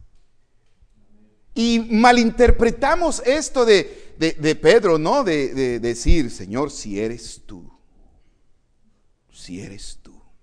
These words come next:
¿Cómo dice allí en el versículo, eh,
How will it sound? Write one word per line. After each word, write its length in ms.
¿Cómo 240
dice 320
allí 340
en 80
el 100
versículo, 760
eh, 460